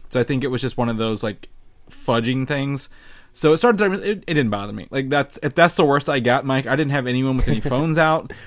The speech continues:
Speaker 1: No one bothered me the whole time. Like, you got it way rougher compared to me for once. Um, the only thing that would have made it worse, I think, is if they would have given that, that kid a bucket of, uh, jalapenos for them to be
Speaker 2: Oh,
Speaker 1: dipping
Speaker 2: my
Speaker 1: their
Speaker 2: God.
Speaker 1: hands out with
Speaker 2: Oh, God,
Speaker 1: while
Speaker 2: the
Speaker 1: they're on their
Speaker 2: scent.
Speaker 1: phone.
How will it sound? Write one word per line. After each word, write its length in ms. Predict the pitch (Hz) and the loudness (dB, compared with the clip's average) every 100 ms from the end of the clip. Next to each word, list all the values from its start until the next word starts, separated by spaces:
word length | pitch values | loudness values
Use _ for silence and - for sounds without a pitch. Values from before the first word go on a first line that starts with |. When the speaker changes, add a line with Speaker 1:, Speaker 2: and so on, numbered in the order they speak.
| - 120 | -16 -4
Speaker 1:
No 160 | 127 | 0
one 220 | 127 110 | 0 -2
bothered 340 | 101 120 147 147 | -2 -2 0 0
me 160 | 147 | 0
the 140 | 147 139 | -2 0
whole 180 | 147 143 | -2 0
time. 380 | 143 139 139 | -2 0 -2
Like, 160 | 113 110 | -4 -6
you 320 | 113 120 160 | -6 0 2
got 220 | 185 156 131 | 4 4 4
it 180 | 120 | 0
way 580 | 98 98 110 107 113 147 | -6 -10 -8 -4 4 6
rougher 300 | 127 113 123 | 6 2 -2
compared 260 | 113 113 104 | -4 -4 -2
to 60 | |
me 120 | 107 101 | -4 -6
for 120 | - | -10
once. 420 | - 69 - - 143 - | -14 -16 -16 -16 -18 -12
Um, 400 | 107 104 107 107 - - _ _ - - | -10 -10 -10 -14 -18 -20 _ _ -20 -6
the 100 | 143 | 2
only 120 | 160 | 2
thing 120 | 190 190 | 4 0
that 40 | |
would 100 | 165 | 0
have 60 | 143 | 0
made 220 | 151 147 | 0 0
it 100 | 117 | 0
worse, 320 | 120 139 120 | 2 2 0
I 80 | 113 | -4
think, 180 | 120 117 | -6 -4
is 60 | 117 | -4
if 140 | - - - - | -6 -18 -16 0
they 80 | 131 | 2
would 80 | 143 | 4
have 80 | |
given 200 | 131 135 | 2 0
that, 180 | 135 127 - | -2 -4 -6
that 200 | 127 123 | -8 -6
kid 140 | 143 | -4
a 60 | 120 | -4
bucket 400 | 107 127 - 123 | 0 0 0 -2
of, 120 | 110 113 | -2 -4
uh, 220 | 107 101 _ | -6 -8 _
jalapenos 1000 | - 139 127 117 147 135 110 85 113 - - | -6 0 0 0 -2 0 0 -4 -12 -14 -18
for 120 | - 113 | -8 -4
them 160 | 110 | -4
to 80 | 107 | -4
be 40 | 107 | -6
Speaker 2:
Oh, 220 | 110 127 | 0 2
Speaker 1:
dipping 160 | 120 107 | 4 4
Speaker 2:
my 80 | 107 | 0
Speaker 1:
their 80 | 113 | 2
Speaker 2:
God. 200 | 110 104 | 2 4
Speaker 1:
hands 120 | 95 | 0
out 200 | 110 104 | -2 -4
with 180 | 107 - | -8 -8
Speaker 2:
Oh, 240 | 107 104 98 | -6 -4 -6
God, 320 | 95 95 98 | -6 -4 0
Speaker 1:
while 80 | 120 | 0
Speaker 2:
the 60 | |
Speaker 1:
they're 40 | 110 | 0
on 60 | |
their 80 | 107 | -4
Speaker 2:
scent. 120 | - 110 | -6 -6
Speaker 1:
phone. 160 | 107 | -6